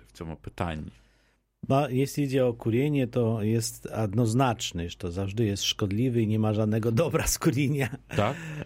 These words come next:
Speaker 2: <laughs> Niektórzy
Speaker 1: A kalian? No, ja znam багато християн, кальян курять.
Speaker 2: E, kalian to jest zupełnie druga rzecz, bo to jest raczej, nie jest, e, nie jest tytoń,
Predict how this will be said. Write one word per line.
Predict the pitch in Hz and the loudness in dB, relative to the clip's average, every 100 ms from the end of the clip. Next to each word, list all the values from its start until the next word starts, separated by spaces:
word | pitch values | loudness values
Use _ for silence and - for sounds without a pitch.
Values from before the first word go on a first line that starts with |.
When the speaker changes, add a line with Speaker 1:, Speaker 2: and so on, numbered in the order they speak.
| - - | -8 -6
Speaker 2:
<laughs> | 113 135 160 160 - - | -4 -8 -12 -12 -12 0
Niektórzy | 135 131 131 143 | 2 4 2 2
Speaker 1:
A | 143 | 2
kalian? | 180 147 147 131 123 | 0 2 2 2 -2
No, | 127 | -4
ja | 151 | -4
znam | 143 147 135 | -2 -4 -2
багато | 135 131 131 123 | -2 -2 -2 -4
християн, | 113 127 - 131 117 | -2 -4 0 0 0
кальян | 117 120 117 117 110 | -2 0 2 2 0
курять. | 107 113 104 98 107 | -2 -2 0 0 0
Speaker 2:
E, | 120 120 | 0 0
kalian | 120 139 170 220 | 2 2 2 2
to | 208 | 2
jest | 175 | 0
zupełnie | 160 - 143 | 0 0 0
druga | 131 123 113 | 2 2 2
rzecz, | 98 73 - | 0 -4 -6
bo | 110 | -4
to | - | 0
jest | 113 113 113 | 2 0 0
raczej, | 113 110 110 110 104 101 - | 0 0 0 0 0 -2 0
nie | 113 135 | 2 4
jest, | 131 117 - - | 2 0 -4 -2
e, | 104 98 98 | 0 2 2
nie | 110 | 2
jest | 123 - | 0 0
tytoń, | - 107 - 107 123 143 | -2 -2 0 0 -2 -6